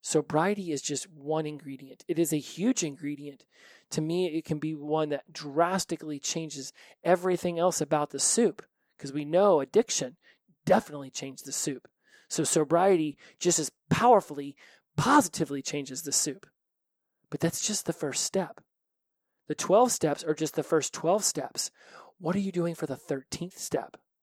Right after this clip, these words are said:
Going through the four truths are that Refuge Recovery's four truths. What is your fifth truth about what you are going to create in your life now that you have made this radically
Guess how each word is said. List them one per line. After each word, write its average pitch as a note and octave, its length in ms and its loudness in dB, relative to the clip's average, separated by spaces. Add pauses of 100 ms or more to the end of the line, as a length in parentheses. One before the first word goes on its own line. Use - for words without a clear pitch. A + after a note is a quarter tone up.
(920)
Going G3 240 4
through G3+ 140 2
the D#3+ 80 2
four F3 340 4
truths - 580 -2
are D#3 160 4
that D#3 460 0 (580)
Refuge E3+ 400 0
Recovery's D#3+ 540 0
four D3+ 240 0
truths. - 640 -4 (540)
What E3+ 180 0
is E3 200 2
your C#3 160 0
fifth F#3+ 400 -4
truth - 420 -14 (640)
about D3 340 -4 (140)
what D3+ 200 -8
you D#3+ 420 -2
are D#3 120 0
going D3 240 -8
to - 120 -14
create D3+ 560 -8
in D#3 160 -12
your D3+ 200 -4
life D3 440 -4
now C#3+ 240 -6
that D#3 240 -6
you D3 60 -4
have C3 240 -12
made C#3 280 -8 (320)
this C#3+ 220 -8
radically D3 640 -6